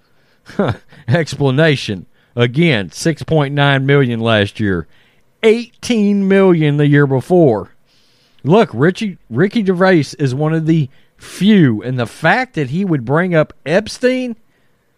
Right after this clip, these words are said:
I mean, that's all time. That's all time.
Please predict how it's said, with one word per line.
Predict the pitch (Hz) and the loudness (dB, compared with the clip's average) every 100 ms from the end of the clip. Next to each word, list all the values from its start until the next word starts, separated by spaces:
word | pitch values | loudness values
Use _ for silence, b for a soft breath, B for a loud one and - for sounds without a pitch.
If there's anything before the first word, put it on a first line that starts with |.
| _ _ _ _ _ 143 | _ _ _ _ _ -2
I | |
mean, | 143 123 117 | 0 0 0
that's | 107 - | -2 -2
all | 98 85 | -4 -4
time. | - 87 76 107 _ _ - | -6 -6 -8 -14 _ _ -2
That's | 151 143 - | -2 -2 -4
all | 135 123 | -2 0
time. | 117 120 95 98 | -2 -4 -6 -8